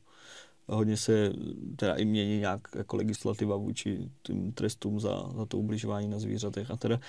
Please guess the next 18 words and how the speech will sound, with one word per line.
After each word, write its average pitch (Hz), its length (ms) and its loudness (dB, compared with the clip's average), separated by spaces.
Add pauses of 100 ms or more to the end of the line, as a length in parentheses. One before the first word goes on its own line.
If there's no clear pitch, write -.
(260)
mnohem 139 220 8
více 123 280 8
to 131 120 8
jako 123 200 8
dostává 123 720 8
do 107 140 0
podvědomí 113 680 8 (260)
i 123 80 12
díky 113 260 6
třeba 107 280 2
jako 104 160 0
sociálním 110 420 2
sítím, 110 340 2
kamerám, 110 460 6
že 104 160 4 (280)
někdo 110 200 10
nějakého 107 420 8
toho 107 460 6